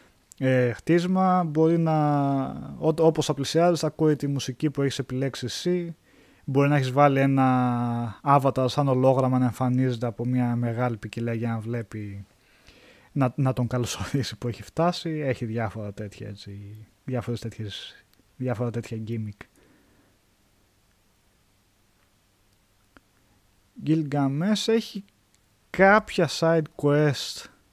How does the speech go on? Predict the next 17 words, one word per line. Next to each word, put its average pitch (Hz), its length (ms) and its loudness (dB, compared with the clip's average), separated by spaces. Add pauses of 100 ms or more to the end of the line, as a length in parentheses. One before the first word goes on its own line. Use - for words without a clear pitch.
(960)
που 147 120 2
είναι 151 120 6
συγκεκριμένα, 135 800 2
γιατί 131 280 -2
τα 135 140 2
περισσότερες 131 720 0
αποστολές 123 520 -4
που - 80 -4
έχει 127 140 -2
πέρα 135 240 2
από 113 80 -2
τις 117 120 -8
βασικές 123 880 -6 (1000)
είναι 123 1300 2 (720)
random 131 440 2 (120)
generated 113 540 -2
σχεδόν. 117 560 -8